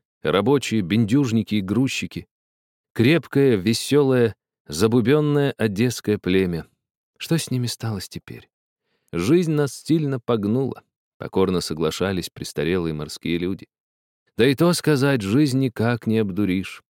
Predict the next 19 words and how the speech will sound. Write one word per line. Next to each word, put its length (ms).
Жизнь 380
надо 400
выдюжить, 640
скинуть 500
с 60
горба 420
в 140
трюм, 420
как 240
пятипудовый 640
тюк. 420
Вот 220
и 60
скинули. 520
А 140
счастья 420
пока 280
что 180
маловато, 640